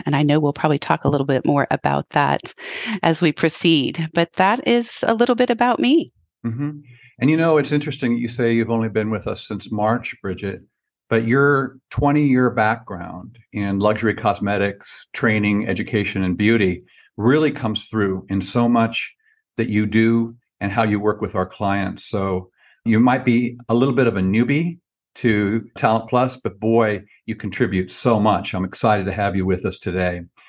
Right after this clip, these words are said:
Speaker 2: I'd like to start out by something that I learned about you. I, I learned that you're an estate sale aficionado. And I've heard you say,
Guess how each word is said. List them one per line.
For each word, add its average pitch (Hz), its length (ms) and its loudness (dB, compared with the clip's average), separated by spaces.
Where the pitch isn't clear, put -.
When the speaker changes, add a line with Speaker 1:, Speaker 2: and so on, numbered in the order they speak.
Speaker 2:
I'd 175 100 -2
like 240 140 2
to 208 80 -2
start 151 300 4
out 147 260 2
by 113 340 0
something 143 320 2
that 123 140 4
I 117 60 2
learned 139 320 2
about 95 340 -6
you. 101 380 -6
I, 113 140 0
I 120 60 2
learned 151 280 4
that 165 100 0
you're 139 300 0
an 113 180 -6
estate 139 640 -4
sale 127 440 0
aficionado. 123 920 -2
And 120 160 2
I've 127 160 2
heard 202 240 0
you 226 80 2
say, 117 600 -4